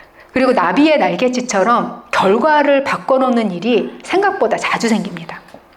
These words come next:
결혼한 지 삼십 년 된 그런 남편이 옆에 아직까지 한 사람하고 살고 있습니다. 저는 한 번 했는데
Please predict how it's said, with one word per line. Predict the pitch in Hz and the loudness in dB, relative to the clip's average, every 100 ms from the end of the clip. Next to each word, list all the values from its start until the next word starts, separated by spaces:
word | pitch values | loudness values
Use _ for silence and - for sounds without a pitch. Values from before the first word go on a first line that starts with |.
| - - - | -20 -20 -8
결혼한 | - 190 226 214 208 | 0 2 2 0 0
지 | |
삼십 | 202 403 415 403 | 2 2 2 4
년 | 302 240 | 4 2
된 | 185 175 131 - - - | 0 0 -4 -8 -14 -4
그런 | 220 180 | 0 0
남편이 | 180 - 233 202 190 196 - | 0 0 0 0 -2 -6 -6
옆에 | 196 185 190 | -6 0 0
아직까지 | 175 185 254 247 208 | 2 0 0 2 2
한 | 202 - | 2 2
사람하고 | 415 453 370 233 | 2 2 2 2
살고 | 196 277 277 262 214 | 0 0 0 0 0
있습니다. | 202 220 196 | 0 -2 -2
저는 | 185 185 185 | -2 -2 0
한 | 370 | 2
번 | 415 349 | 4 4
했는데 | 233 185 185 226 196 196 | 2 -2 -2 0 0 -4